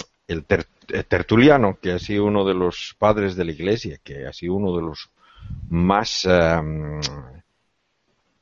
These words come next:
eh, profundos, eh, enemigos de, del marcionismo, de Marción y de los gnósticos en sí, de todos los herejes,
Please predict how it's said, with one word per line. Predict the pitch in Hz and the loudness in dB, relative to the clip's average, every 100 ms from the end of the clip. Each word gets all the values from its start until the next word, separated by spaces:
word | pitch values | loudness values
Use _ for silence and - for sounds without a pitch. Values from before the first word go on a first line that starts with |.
| _ - | _ -6
eh, | 78 85 76 62 53 - - _ _ - | -4 -2 -2 -4 -8 -14 -20 _ _ -2
profundos, | 104 123 131 101 90 - - | 2 6 6 6 2 -2 -4
eh, | 92 87 - _ _ _ _ _ _ _ _ _ - | -2 -2 -4 _ _ _ _ _ _ _ _ _ -2
enemigos | 101 101 127 151 113 82 | 4 6 6 6 4 2
de, | 85 80 71 67 | -4 -4 -8 -8
del | 80 82 | -8 -6
marcionismo, | 85 87 - 92 123 120 90 | -4 -4 -4 -2 0 0 -2
de | 76 | -2
Marción | 76 - 92 104 104 | -4 -4 0 2 2
y | |
de | 78 | 0
los | 76 78 | -4 -4
gnósticos | 92 104 - 80 85 | 0 0 -2 -10 -8
en | 82 | -2
sí, | 107 | 0
de | 85 | 0
todos | 110 110 | 2 2
los | 87 | 0
herejes, | 85 92 - 113 | -4 -6 -6 -12